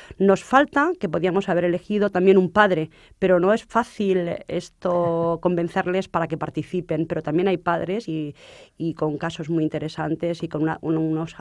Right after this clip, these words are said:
Speaker 1: eh, una, unas experiencias muy particulares que acuden a la adopción internacional, ¿no?
Speaker 2: Mm,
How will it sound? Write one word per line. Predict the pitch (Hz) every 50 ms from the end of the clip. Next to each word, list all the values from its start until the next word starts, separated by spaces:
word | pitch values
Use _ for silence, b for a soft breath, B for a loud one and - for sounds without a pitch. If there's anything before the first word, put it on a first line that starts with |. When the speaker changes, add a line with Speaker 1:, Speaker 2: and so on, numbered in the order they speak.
| - _ -
Speaker 1:
eh, | - - -
una, | - 156 165 160 151 - -
unas | - 170 170 165
experiencias | 180 165 - - - 170 170 170 - 175 160 156 -
muy | 151 170 175
particulares | 170 165 156 - - 156 - 160 156 160 165 170 180 175 170 B B B B B B
que | - 160
acuden | 147 120 156 156 147 156 160
a | 165 156
la | 156 151 151 151 151 139 131
adopción | - - 147 143 - - 160 147
internacional, | 147 - 143 151 151 - - 156 156 156 - - -
¿no? | -
Speaker 2:
Mm, | 180 190 185 185 208 214